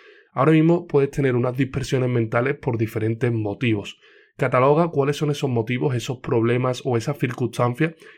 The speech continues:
que estás teniendo en tu vida y diferéncialas entre aquellas que puedes controlar, como, por ejemplo, al jugar un partido de tenis, tú no puedes controlar el resultado, tú no puedes ganar el éxito de ese partido final. Lo que sí puedes controlar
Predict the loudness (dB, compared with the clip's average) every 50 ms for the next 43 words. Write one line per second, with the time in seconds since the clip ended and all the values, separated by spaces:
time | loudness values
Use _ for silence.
0 | _ -4 -4 -4 -2 -4 -6 -4 0 0 2 2 2 0 0 -2 -4 -4 -4 -4
1 | -2 -2 -2 0 0 0 -2 -4 -6 0 2 4 4 4 4 2 2 2 2 2
2 | 2 0 0 0 0 0 -2 -4 -6 -6 -6 -4 -4 -4 -2 -2 -2 -2 -4 -6
3 | -6 -6 -6 -4 -2 0 0 -2 -2 -2 -4 -4 -4 -2 -2 -2 0 -2 -2 -4
4 | -8 _ _ _ _ _ _ _ _ _ _ _ _ _ _ -6 -2 0 0 0
5 | 0 -2 -4 -8 _ _ _ _ -4 -2 -2 0 0 0 -2 -2 -4 -8 -12 -12
6 | _ _ _ _ _ _ _ _ -6 -4 -4 -4 -2 -2 0 0 0 0 -2 -2
7 | -2 -2 -2 -4 -2 -2 0 0 2 2 2 0 -2 -6 -10 _ _ _ _ -4
8 | -2 -2 -2 -2 -2 -2 -2 -4 -4 -6 -6 -6 -6 -4 -2 0 0 2 0 0
9 | -2 -8 _ _ -2 -2 -2 -2 -4 -6 -8 -8 -8 -6 -4 -4 -4 -4 -4 -8
10 | _ _ -2 -2 -2 0 0 0 0 0 -2 -2 -2 0 0 0 -2 -4 -8 _
11 | -6 -2 -2 -2 -2 -2 -4 -4 -4 -2 -4 -6 -6 _ _ _ _ _ _ -6
12 | -2 0 0 0 0 -2 -4 -6 -6 -6 _ _ _ _ -2 -2 -2 0 0 0
13 | 0 0 0 -4 -8 _ -6 -4 -4 -2 -4 -6 -8 -10 -8 -4 -4 -2 -2 -2
14 | -2 -4 -2 0 0 0 0 0 -4 -4 -4 -2 0 2 2 2 2 2 -2